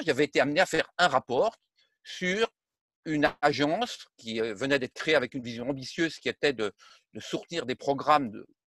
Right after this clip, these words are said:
colla-, en collaboration pour créer des filières d'activités nouvelles en France, qui venait d'être créée à la suite d'un rapport au président de la République. Et donc, je m'étais dit, « Tiens, ça m'intéresse. »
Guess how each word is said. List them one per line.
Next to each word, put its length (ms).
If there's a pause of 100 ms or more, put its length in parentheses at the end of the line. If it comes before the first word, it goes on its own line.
(120)
colla-, 280
en 160
collaboration 640
pour 180
créer 180
des 120
filières 300
d'activités 380
nouvelles 220
en 60
France, 440 (460)
qui 100
venait 260
d'être 200
créée 340
à 80
la 60
suite 180
d'un 60
rapport 240
au 60
président 240
de 20
la 60
République. 360 (960)
Et 80
donc, 200 (320)
je 120
m'étais 220
dit, « 140
Tiens, 180
ça 120
m'intéresse. » 580